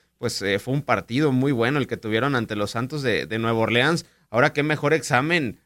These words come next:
para confirmar a ver si en realidad tiene ese nivel el conjunto de los Gigantes de Nueva York que enfrentar a unos Vaqueros de Dallas, como bien dices, ¿no? Oportunistas, eh, en defensa, la ofensiva que está intratable. Y bueno, estos Gigantes que se comportaron a la altura ante el conjunto de, de los Santos de Nueva Orleans. Daniel Jones viene del mejor partido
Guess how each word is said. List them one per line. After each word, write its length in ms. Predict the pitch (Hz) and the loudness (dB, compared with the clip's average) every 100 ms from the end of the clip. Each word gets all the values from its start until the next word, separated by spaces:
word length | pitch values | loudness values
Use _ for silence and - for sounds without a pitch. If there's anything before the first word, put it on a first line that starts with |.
| _ | _
para 220 | 123 123 | 0 0
confirmar 520 | 127 127 127 113 120 160 | 0 -2 0 2 4 4
a 80 | |
ver 100 | 151 | 2
si 120 | 139 170 | 0 -2
en 80 | |
realidad 360 | 123 113 110 143 | 0 2 2 2
tiene 200 | 160 156 | 2 0
ese 120 | 147 | 0
nivel 340 | 117 110 143 180 | 0 4 4 4
el 120 | 135 | 2
conjunto 480 | 120 113 131 131 139 | -4 -4 -6 -4 -2
de 40 | |
los 140 | 113 | -2
Gigantes 260 | 107 120 139 | -2 -2 -2
de 60 | 127 | -2
Nueva 220 | 107 104 | 0 0
York 160 | 110 | 0
que 80 | 160 | -2
enfrentar 320 | 127 117 117 | 0 2 4
a 40 | 127 | 2
unos 200 | 143 131 | 2 -2
Vaqueros 340 | 117 113 139 | -2 -2 -2
de 80 | 123 | 0
Dallas, 300 | 104 139 156 | 0 0 -2
como 200 | 127 110 | -8 -4
bien 140 | 110 | -2
dices, 260 | 131 139 113 | -2 -2 -2
¿no? 180 | 123 160 _ _ - | -4 -4 _ _ -6
Oportunistas, 1300 | 110 110 107 - 110 131 180 - 165 160 160 151 | -6 -4 -6 -2 2 4 4 2 4 4 4 0
eh, 220 | 127 113 110 | -2 -2 -2
en 100 | 113 | -2
defensa, 640 | - - 160 175 - 151 | -2 2 2 2 0 2
la 80 | 131 | 2
ofensiva 440 | 113 113 123 147 139 | 0 -6 -4 -4 -4
que 80 | |
está 160 | 110 135 | -8 -8
intratable. 640 | 143 135 110 123 147 190 - _ _ - | -4 -4 0 2 2 0 -4 _ _ -4
Y 80 | |
bueno, 220 | 113 151 135 | 0 2 2
estos 200 | 160 165 | -2 -2
Gigantes 440 | 131 117 135 175 | 2 0 -2 -8
que 80 | 190 | -8
se 160 | - | -6
comportaron 480 | 123 113 104 - 147 | -4 -4 -6 -6 0
a 60 | 156 | 0
la 100 | 104 | 0
altura 360 | 104 113 147 | -2 -2 0
ante 160 | 180 120 | 0 -2
el 100 | 110 | -6
conjunto 540 | 117 110 120 131 151 | -4 -6 -6 -6 -2
de, 160 | 135 110 | 0 2
de 80 | 110 | 2
los 100 | 110 | -2
Santos 260 | 123 123 123 | -4 -4 -2
de 60 | |
Nueva 200 | 107 104 | -2 0
Orleans. 340 | 101 127 151 131 | 0 2 2 2
Daniel 240 | 131 120 | 2 0
Jones 220 | 120 131 117 | 0 0 0
viene 220 | 131 127 | 0 2
del 140 | 110 | 0
mejor 320 | 110 113 139 - | 0 0 0 2
partido 540 | 113 127 131 131 | -2 0 0 2